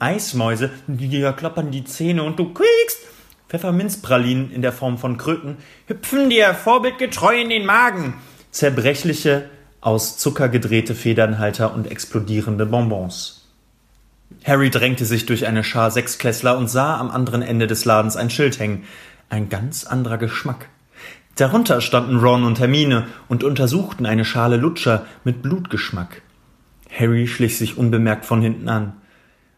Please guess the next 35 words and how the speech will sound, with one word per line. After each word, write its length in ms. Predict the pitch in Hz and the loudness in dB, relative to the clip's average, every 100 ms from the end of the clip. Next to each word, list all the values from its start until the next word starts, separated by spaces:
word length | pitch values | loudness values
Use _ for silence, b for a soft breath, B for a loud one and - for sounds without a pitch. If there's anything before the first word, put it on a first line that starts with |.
| b | b
"Ah, 560 | - 330 311 190 170 175 | 2 4 4 4 2 2
nee, 340 | 208 233 233 202 | 2 4 4 4
die 180 | 175 170 | 2 2
will 120 | 180 | 2
Harry 220 | 208 214 | 2 0
bestimmt 440 | 180 180 202 220 | 0 0 0 0
nicht. 280 | 151 139 - B B B - | -2 -4 -6 B B B -2
Die 60 | |
sind 180 | 131 143 | 0 0
sicher 260 | 180 180 247 | 0 0 0
für 180 | 247 | 2
Vampire", 600 | 190 175 - 240 214 127 117 B | 2 2 2 0 0 -2 -2 B
sagte 380 | B 113 110 - | B 0 0 -2
Hermine. 460 | 107 107 107 104 104 b b b b b b b _ | -2 -2 -2 -2 -6 b b b b b b b _
"Und 180 | 120 127 | -4 -2
was 180 | 127 139 | 0 0
ist 120 | 127 | 0
mit 200 | 131 - | -2 0
denen 220 | 120 131 | 2 4
hier?", 240 | 165 226 233 | 4 2 2
fragte 320 | 190 143 143 | 2 2 2
Ron 240 | 120 127 | 2 2
und 160 | 127 110 | 0 -2
hielt 280 | - 143 139 | -2 -2 -2
ihr 200 | 123 113 | -4 -4
einen 180 | 120 120 | -4 -4
Krug 300 | 139 143 123 | -6 -6 -6
mit 100 | 110 | -6
getrockneten 560 | 117 139 131 127 131 | -2 -2 -4 -8 -8
Kakerlaken 580 | 120 113 117 120 123 113 | -8 -4 0 2 0 -4
unter 180 | 104 110 | -6 -4
die 100 | 107 | -2
Nase. 380 | 107 104 107 104 B B B - | 0 0 -2 -6 B B B 0
"Auch 260 | 214 220 151 | 2 2 0
nicht", 340 | 120 110 - | 0 -2 -8